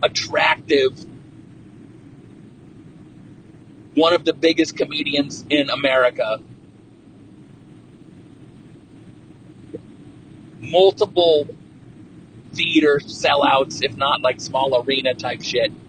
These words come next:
And his attitude's like, "Fuck all you guys. I'm gonna do what I want." You're like, "What are you talking about?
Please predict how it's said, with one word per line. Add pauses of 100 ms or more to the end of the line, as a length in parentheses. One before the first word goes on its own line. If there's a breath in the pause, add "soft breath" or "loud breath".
(3000)
And
his
attitude's
like,
"Fuck
all
you
guys.
I'm
gonna
do
what
I
want."
You're
like,
"What
are
you
talking
about?